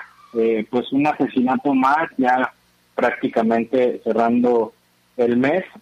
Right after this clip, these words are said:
Sería con este caso setenta y siete los asesinatos registrados durante este ma-, mes de mayo, esperando, como siempre lo decimos, Jaime, que en estas próximas horas, de aquí a por lo menos que termine el mes, no se registre ningún otro caso.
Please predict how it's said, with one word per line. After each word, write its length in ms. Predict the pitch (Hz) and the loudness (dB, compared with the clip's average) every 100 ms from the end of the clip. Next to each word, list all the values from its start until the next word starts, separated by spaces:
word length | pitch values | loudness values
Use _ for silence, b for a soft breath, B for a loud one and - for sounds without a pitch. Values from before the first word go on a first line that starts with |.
| - | -6
Sería 420 | 123 120 131 131 131 | -2 2 2 2 0
con 180 | 120 | 0
este 240 | 120 - 123 | -2 -2 -4
caso 560 | 123 120 - 127 123 113 | -2 -2 0 2 2 0
setenta 400 | 117 113 110 113 | -2 0 -2 0
y 80 | 110 | -2
siete 340 | 131 123 131 123 | 0 -2 0 0
los 340 | 107 107 - _ _ _ - | 0 -2 -8 _ _ _ -8
asesinatos 580 | 107 113 117 117 120 120 | -4 -2 0 0 0 0
registrados 800 | 117 110 - 120 120 120 - - _ _ _ - | 0 -4 -2 0 2 0 -2 -14 _ _ _ -2
durante 360 | 120 123 131 | 0 0 0
este 180 | 127 139 | 0 2
ma-, 260 | 143 143 135 | 2 2 0
mes 240 | 139 143 147 | 0 2 2
de 60 | |
mayo, 400 | 160 160 165 185 | 2 2 0 0
esperando, 600 | 123 113 127 135 143 156 | -2 -2 0 0 2 0
como 240 | - 127 113 | 0 -2 0
siempre 260 | 135 135 | -2 0
lo 80 | 139 | 0
decimos, 300 | 127 139 139 151 | 0 -2 -2 0
Jaime, 240 | 143 147 | 0 0
que 100 | 135 | 0
en 100 | 120 | -2
estas 260 | 113 135 - | -2 -4 -2
próximas 480 | 117 - 123 117 123 | -4 0 0 0 0
horas, 220 | 131 131 - _ _ _ - | 0 -2 -6 _ _ _ -4
de 80 | 110 | -2
aquí 160 | 104 | 0
a 100 | 120 | 0
por 120 | - 117 | 2 2
lo 60 | |
menos 320 | 117 139 156 - | 2 2 0 -2
que 80 | 120 | 0
termine 380 | 113 120 135 | 0 2 2
el 80 | 131 | 2
mes, 240 | 127 151 - _ _ _ - | 0 -2 -6 _ _ _ -8
no 180 | 233 240 | -4 0
se 80 | 131 | 0
registre 440 | 117 117 107 123 | 0 -2 -2 -2
ningún 300 | 113 104 113 | 0 0 0
otro 240 | 117 113 - | 0 -2 -2
caso. 320 | 95 104 | -4 -4